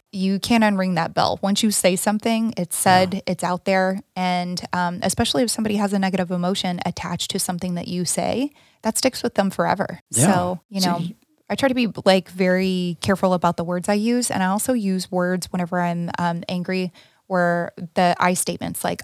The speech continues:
Speaker 1: "I feel," you know,
Speaker 2: Mm-hmm.
Speaker 1: so it's like, "I feel this way." When you said this, it made me feel this way.
Speaker 2: Yeah.
Speaker 1: So, yeah, that's how I manage.
Speaker 2: And that's, like, really, really important because a lot of what we're trying to get at is we're trying to feel heard and seen by the people that we're corresponding with.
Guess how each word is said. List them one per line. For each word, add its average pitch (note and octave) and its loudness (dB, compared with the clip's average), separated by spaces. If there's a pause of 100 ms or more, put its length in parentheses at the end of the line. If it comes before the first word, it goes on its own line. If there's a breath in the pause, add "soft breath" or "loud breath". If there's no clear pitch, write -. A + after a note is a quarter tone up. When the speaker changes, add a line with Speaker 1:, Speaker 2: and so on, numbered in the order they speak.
Speaker 1:
"I F3+ 2
feel," G#3 -4 (380)
you G3+ 0
know, F#3 4
Speaker 2:
Mm-hmm. F#3+ 0
Speaker 1:
so F#3 2
it's F3+ -2
like, F3 -4
"I G3+ 6
feel G#3 2
this F3+ -2
way." - -2 (440 soft breath)
When G3+ 2
you A3+ 2
said G#3+ 2
this, F#3+ 2
it G3 -2
made F#3 0
me F3 0
feel E3+ 0
this - -2
way. - 0
Speaker 2:
Yeah. - -8
Speaker 1:
So, F3 0 (100)
yeah, F3+ -4
that's - -6
how F#3+ 0
I F#3 -2
manage. F3+ -6 (100)
Speaker 2:
And D#3 -12
that's, F3 -2
like, G#3+ -2
really, G#3 4
really F#3 4
important C#3 2
because A#2+ 0
a C3 0
lot C3+ 8
of C#3+ 0
what C3+ 4
we're B2+ 4
trying C3+ 2
to A2+ -4
get A2 2
at C#3 4
is F#2+ -2
we're G#2+ -4
trying C3 0
to C3+ -2
feel A#2+ -2
heard B2+ 4
and F#2 -4
seen C#3+ 2
by F2+ -4
the F#2 -8
people B2 -4
that G2+ -4
we're - -8
corresponding - 2
with. - -14